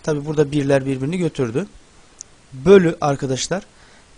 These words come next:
Paydayı da sinüs dört x parantezine alacak olursanız sinüs dört x parantezinde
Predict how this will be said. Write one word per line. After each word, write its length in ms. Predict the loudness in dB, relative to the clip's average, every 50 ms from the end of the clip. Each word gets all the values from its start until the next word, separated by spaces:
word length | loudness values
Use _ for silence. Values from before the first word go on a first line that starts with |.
| -2 2
Paydayı 480 | 4 6 6 6 6 4 4 4 2
da 100 | 0 0
sinüs 440 | 2 2 2 2 0 0 -2 0 4
dört 260 | 6 6 6 4 2 -2
x 120 | -2 0
parantezine 500 | 2 2 2 2 0 -2 -4 -4 -2 0
alacak 340 | 0 0 0 -2 -2 -4 -4
olursanız 520 | -4 -6 -4 -4 -4 -4 -4 -4 -4 -4
sinüs 400 | -6 -6 -6 -6 -6 -8 -8 -4 0
dört 240 | 0 2 2 0 -2
x 120 | -4 -4
parantezinde 800 | -2 -2 0 -2 -2 -2 -6 -8 -10 -8 -8 -6 -6 -6 -6